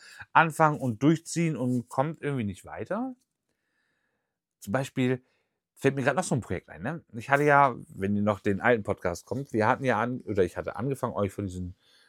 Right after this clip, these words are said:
Budgetplan zu erzählen, ne? Wo man so diese Singing Funds macht und wo man guckt, dass man sich Budget steckt, um, wenn man vielleicht Schulden hat oder total überzogen hat, um, um da wieder vorwärts zu kommen,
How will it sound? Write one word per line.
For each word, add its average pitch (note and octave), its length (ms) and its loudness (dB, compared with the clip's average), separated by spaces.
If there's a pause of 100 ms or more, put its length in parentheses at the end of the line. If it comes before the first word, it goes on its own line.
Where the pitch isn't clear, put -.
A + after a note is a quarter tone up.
(280)
Budgetplan G#2+ 680 2
zu - 120 -4
erzählen, C#2+ 480 -12
ne? D3 220 2
Wo A#2 80 4
man F#2+ 160 0
so F2 120 -4
diese E2+ 260 -6
Singing C3+ 400 -4
Funds G#2 540 2
macht F#2 520 -2
und D#2+ 240 -14 (420)
wo G2 60 0
man G2 160 4
guckt, C3 280 2
dass G2 140 0
man G2+ 160 0
sich F2 280 -12
Budget B2+ 460 2
steckt, B2 440 2
um, F#2+ 400 -4 (440)
wenn F#2+ 100 -4
man G2+ 100 0
vielleicht G2+ 220 -4
Schulden A2 360 4
hat G#2 180 2
oder A2 160 -2
total A#2+ 320 -2
überzogen A2 400 0
hat, G#2 120 -4
um, G#2+ 360 -6
um G#2+ 60 -6
da G#2 120 0
wieder G2 160 0
vorwärts A2+ 380 -4
zu G#2 80 -14
kommen, G2 360 -4